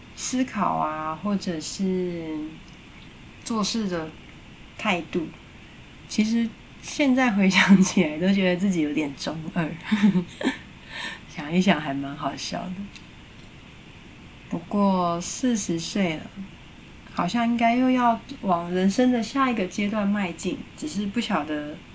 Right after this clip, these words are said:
下一个阶段是什么。不过没关系嘛，边走边看咯。我很喜欢的一本书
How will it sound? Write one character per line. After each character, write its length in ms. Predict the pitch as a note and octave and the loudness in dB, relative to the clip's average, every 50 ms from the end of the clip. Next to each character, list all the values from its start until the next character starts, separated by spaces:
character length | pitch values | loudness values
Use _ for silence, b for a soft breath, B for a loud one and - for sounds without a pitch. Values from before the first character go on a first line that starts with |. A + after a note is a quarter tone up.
| - - - - - - - - - | -20 -20 -20 -20 -20 -20 -20 -20 -18
下 300 | - - - A#3 G#3 G#3 | -10 0 4 4 4 4
一 60 | G3 | 4
个 80 | F3+ | 0
阶 200 | D#3+ - E3+ E3+ | -2 -4 -4 -6
段 300 | E3 - F#3+ F3 E3+ D#3+ | -4 -2 -2 -2 -2 -2
是 160 | D#3+ - F3+ D#3+ | -4 -6 -8 -6
什 160 | - - - | -8 -8 -8
么。 180 | E2+ - - - - - - - - | -10 -10 -12 -14 -16 -18 -20 -6 -6
不 80 | F3 | -2
过 140 | D#3+ F3+ F3+ | 0 2 2
没 140 | E3+ D#3+ D#3 | 2 0 -2
关 240 | D#3 E3 E3 E3+ E3+ | -4 -4 -4 -4 -4
系 140 | - - F3 | -4 -6 -4
嘛， 180 | E3 D#3+ C#3 - - - - - - | -4 -6 -6 -8 -12 -16 -20 -20 -4
边 200 | - G3 G3+ G#3 | 0 2 4 4
走 140 | G3 G3 D#3+ | 4 2 0
边 240 | D3+ - E3+ F3 F#3 | -2 -2 -4 -4 -4
看 320 | F#3 - G#3 G#3+ G#3 G3+ | -2 -2 -2 0 2 2
咯。 720 | G3+ G3 G3 F#3+ F#3+ F#3+ F#3+ F#3+ F#3+ F#3+ F#3+ F#3+ F#3+ G3 G3+ G#3 - - | 2 2 2 2 2 0 0 0 0 0 0 2 2 0 0 -2 -2 -2
我 80 | F#3+ F3+ | -2 0
很 300 | E3 F#3+ G3 G3 G#3+ A3+ | 2 2 4 4 4 2
喜 280 | - - - G3+ F3+ | 0 0 2 2 2
欢 380 | F3 E3 G3 F#3+ F#3+ F#3+ G3 F#3+ | 2 2 0 0 2 2 2 2
的 220 | G3 F#3 F3+ E3+ | 2 2 0 0
一 120 | - G#3 G#3 | 0 0 -2
本 300 | G3 - F#3 D#3+ D3+ D3+ | 0 0 -2 -2 -2 -6
书 840 | - - F3+ E3 E3 E3 E3 E3 E3 E3 E3 E3+ E3 E3 E3+ F#3 | -6 -6 -4 -4 -4 -4 -4 -4 -4 -4 -4 -6 -6 -6 -8 -8